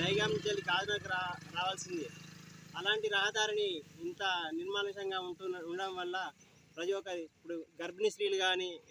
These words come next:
ఎమర్జెన్సీ అంబులెన్స్ రాత్రి, రాత్రిపూట కానీ, పగలపూట కానీ రావాలంటే చాలా ఇబ్బంది పడుతున్న అంబులెన్సులు.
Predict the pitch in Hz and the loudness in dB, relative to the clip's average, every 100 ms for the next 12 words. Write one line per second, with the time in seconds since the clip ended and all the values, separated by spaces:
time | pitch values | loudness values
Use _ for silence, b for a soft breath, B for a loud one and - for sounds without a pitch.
0 | 180 202 214 220 214 202 190 196 196 175 | -2 2 2 4 2 2 2 2 0 -4
1 | 170 180 180 180 151 165 170 185 170 175 | -4 -4 -4 -12 -12 -8 -6 -8 -8 -6
2 | 170 175 170 165 170 175 180 180 165 165 | -4 -4 -4 -4 -6 -6 -6 -6 -4 -4
3 | 180 185 175 165 - 175 175 160 190 190 | -2 -2 -4 -8 -4 -2 -2 -2 -2 -2
4 | 175 175 175 165 160 160 156 170 | -4 -4 -4 -2 -2 -4 -6 -10